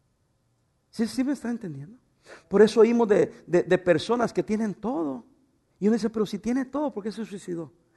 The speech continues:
Porque en la mente nosotros pensamos, si tiene todo, lo tiene todo, no necesita nada. Pero es que hay problemas internos, mentales, espirituales. ¿Me entiende? ¿Sí me entiende?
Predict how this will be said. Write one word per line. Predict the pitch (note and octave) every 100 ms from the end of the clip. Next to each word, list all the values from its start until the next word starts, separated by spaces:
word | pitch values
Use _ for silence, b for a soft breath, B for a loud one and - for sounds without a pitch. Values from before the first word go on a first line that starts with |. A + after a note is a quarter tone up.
| b
Porque | - F#3
en | F#3
la | E3
mente | F#3 A3+ B3
nosotros | A3 A#3 A#3
pensamos, | - - B3 A#3+ -
si |
tiene | - A3+ A#3
todo, | - C4 E4
lo | A3 F#3+
tiene | A3 G#3
todo, | - -
no | A#3
necesita | G#3 G3 D#3+ - C#3
nada. | F3 - - B
Pero | - E3
es |
que | -
hay | G#3
problemas | - - G3 E3 - _
internos, | D3 C3+ - E3+ A3 F3 C3 -
mentales, | B2 B2 - - G#3 - b
espirituales. | C#3 - C#3 C3 - E3+ C#4 - - _ _ _ _ _ _ _ _ _ _ _ _ _ _ _
¿Me | D3
entiende? | D#3+ - C#4 B2 - _ _ _ _ _ _ _ _ _
¿Sí | _ -
me | C#5
entiende? | A#4+ D4 A4 D3+